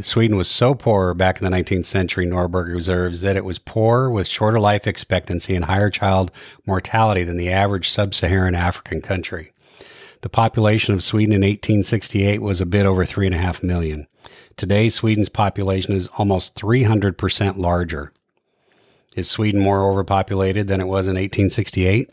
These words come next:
Sweden's a nice place to live today, from what I understand. People aren't starving to death. Life's pretty good. So what changed? What's the difference?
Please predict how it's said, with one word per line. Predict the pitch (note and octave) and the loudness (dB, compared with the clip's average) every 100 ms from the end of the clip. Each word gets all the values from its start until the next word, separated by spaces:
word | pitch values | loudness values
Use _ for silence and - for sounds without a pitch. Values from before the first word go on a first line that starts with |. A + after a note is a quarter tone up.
| - _ _ _ _ - | -18 _ _ _ _ -12
Sweden's | - F2+ B2+ B2 G2 - _ _ - | -4 0 4 4 2 -4 _ _ -18
a | G#2 | -4
nice | F#2 G2+ | -2 -2
place | - A2+ - | -2 -4 -2
to | |
live | G2 D3 | -2 -2
today, | G2+ E2+ E2 | 0 -2 -2
from | - F#2+ | -2 0
what | F#2 | 2
I | G#2 | 2
understand. | A2 E2+ - E2+ E2+ F#2 _ | 2 0 -6 -8 -8 -10 _
People | - F#2+ G2 | -12 -6 -2
aren't | G2 | -2
starving | - F#2 F#2 F#2+ | 0 0 2 2
to | F2 | 2
death. | F#2 G2+ - - _ - | 2 2 -2 -12 _ -4
Life's | F#2+ F#2+ | -4 -2
pretty | - G#2 | -2 0
good. | G#2+ B2 D#2 - - - - - - - | 2 0 -4 -18 -20 -20 -20 -20 -20 -12
So | - | -2
what | G2+ G#2 | 0 0
changed? | - C3 G#2+ E2+ | 2 2 2 -2
What's | G2 - | -4 -4
the | F2 | -4
difference? | G#2+ G#2+ E2+ D#2+ - - | -2 -2 -4 -8 -10 -14